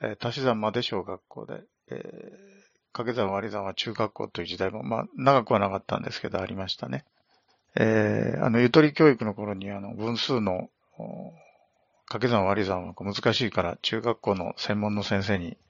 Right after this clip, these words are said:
やってもらった方がいいという意見もありましたけど、多分それは、あの、自分、あの、自分たちが多分そういう指導を受けた時代の人たちが特に指導された、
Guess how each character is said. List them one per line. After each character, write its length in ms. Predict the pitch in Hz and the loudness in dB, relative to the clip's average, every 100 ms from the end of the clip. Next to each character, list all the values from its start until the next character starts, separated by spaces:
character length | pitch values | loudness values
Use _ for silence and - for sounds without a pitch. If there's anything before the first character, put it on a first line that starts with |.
| - - - - _ | -20 -20 -20 -20 _
や 140 | 113 | 2
っ 40 | - | 2
て 140 | 98 | 2
も 80 | 101 | 2
ら 100 | 101 | 2
っ 80 | - | 2
た 120 | 98 | 4
方 60 | |
が 60 | 98 | 6
い 140 | 98 | 6
い 40 | 107 | 4
と 140 | - | 4
い 100 | 87 | 0
う 280 | 87 - 165 - - | 0 -6 -10 -10 -4
意 100 | 113 | 4
見 200 | - 98 | 4 6
も 100 | 92 | 4
あ 40 | |
り 60 | 95 | 2
ま 140 | 101 | 0
し 80 | - | 0
た 80 | 92 | 0
け 60 | |
ど、 60 | 92 | 2
多 140 | - | 6
分 140 | 139 113 | 6 4
そ 160 | - | 6
れ 100 | 120 | 8
は、 180 | 127 110 | 8 8
あ 100 | 107 | 4
の、 80 | 110 | 0
自 140 | 107 135 | -2 -6
分、 120 | - _ | -8 _
あ 120 | - | -2
の、 680 | 107 107 107 - - - - | -2 -4 -6 -8 -10 -8 -6
自 140 | 117 127 | -4 -2
分 80 | |
た 120 | 135 104 | 2 2
ち 80 | |
が 80 | 95 | 2
多 140 | - 98 | 0 -2
分 140 | 92 | -2
そ 140 | - | 0
う 40 | 104 | 0
い 40 | |
う 20 | 98 | 0
指 100 | - | 0
導 100 | 104 | -2
を 80 | 110 | -2
受 180 | 113 | 0
け 20 | 101 | 2
た 180 | - | 0
時 120 | - 95 | -2 -2
代 180 | 92 | -2
の 60 | 92 | -2
人 240 | - - | 0 4
た 60 | 110 | 4
ち 120 | 107 | 6
が 180 | 104 107 | 4 4
特 260 | - 113 107 | 0 -4 -2
に 100 | 95 | -4
指 160 | - | -4
導 160 | 101 98 | -4 -2
さ 120 | - | 0
れ 100 | 98 | -2
た、 180 | - 104 | 0 -4